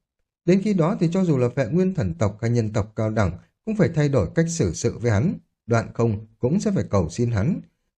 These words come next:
Khi đó thì hắn có thể đánh sâu vào nội bộ của nhân tộc cao đẳng, chiếm đoạt tài nguyên của nhân tộc cao đẳng, sau đó bồi dưỡng riêng một đám thủ hạ của mình. Đúng vậy, hắn muốn bồi dưỡng tâm phúc cho mình, dùng người của thần ma đồng minh nuôi trồng thánh dược thì quá đắt. Nếu như mình nắm trong tay một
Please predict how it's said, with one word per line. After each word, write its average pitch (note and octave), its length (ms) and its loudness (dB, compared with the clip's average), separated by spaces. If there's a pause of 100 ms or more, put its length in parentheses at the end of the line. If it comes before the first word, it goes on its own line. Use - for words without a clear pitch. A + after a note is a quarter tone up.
Khi G#3 100 4
đó E3 280 2
thì D#3 80 2
hắn D3 160 0
có G3 100 -2
thể G#2 160 0
đánh G#2+ 240 2
sâu D3+ 220 2
vào A2 140 0
nội F#2+ 200 0
bộ A2 220 0
của - 120 -8
nhân A2 220 0
tộc G#2+ 220 -4
cao A2 120 -2
đẳng, G#2+ 200 2 (380)
chiếm G#3 240 2
đoạt E3 220 2
tài B2+ 160 0
nguyên E3+ 240 2
của F#2+ 80 -2
nhân G#2+ 220 -2
tộc G2+ 220 -4
cao G#2+ 120 0
đẳng, G#2 260 0 (280)
sau F3+ 160 2
đó F#3 120 2
bồi A2+ 260 2
dưỡng A2 220 -2
riêng C3 340 0
một G2+ 160 -2 (120)
đám A2+ 260 0
thủ F2 180 0
hạ G#2+ 260 -2
của E2 80 -6
mình. E2+ 240 2 (460)
Đúng C3+ 160 2
vậy, D3 160 2 (420)
hắn F#3 140 4
muốn A3 160 0
bồi C#3+ 180 2
dưỡng F3 240 -2
tâm F#3+ 180 2
phúc A3+ 220 -6
cho F#3 100 2
mình, G#2 300 2 (240)
dùng D3+ 240 4
người D3 120 0
của A#2+ 120 -4
thần C3+ 240 0
ma F#3+ 120 4
đồng B2+ 240 0
minh F3+ 220 2
nuôi F#3 180 2
trồng G2+ 240 -2
thánh D3 200 0
dược D#3 160 2 (100)
thì F2+ 80 -2
quá F#2+ 180 0
đắt. F#3 180 2 (460)
Nếu G3 120 4
như G#3+ 100 4
mình C#3+ 220 2
nắm C#3+ 200 0
trong F#3+ 180 0
tay F3+ 140 2
một A2+ 160 2